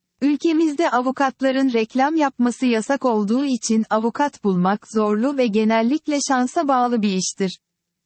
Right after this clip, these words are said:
Çoğu ülkede avukatlar kaç yıldır avukatlık yaptıklarını, yanlarında kaç avukat çalıştırdıklarını, kazandıkları örnek davaları gösteren reklamlar hazırlatırlar.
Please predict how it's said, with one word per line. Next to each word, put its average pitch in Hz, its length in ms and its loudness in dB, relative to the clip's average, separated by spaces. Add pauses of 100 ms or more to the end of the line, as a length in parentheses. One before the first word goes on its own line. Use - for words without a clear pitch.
(200)
Çoğu 349 420 0
ülkede 277 460 0
avukatlar 254 720 -2
kaç 294 240 -2 (140)
yıldır 240 280 0
avukatlık 220 720 -2
yaptıklarını, 185 920 -2 (180)
yanlarında 254 640 2
kaç 320 260 -4
avukat 254 480 -2
çalıştırdıklarını, 185 1160 -2 (220)
kazandıkları 254 720 0
örnek 220 480 0
davaları 233 580 2
gösteren 240 640 0
reklamlar 240 640 0
hazırlatırlar. 185 1000 0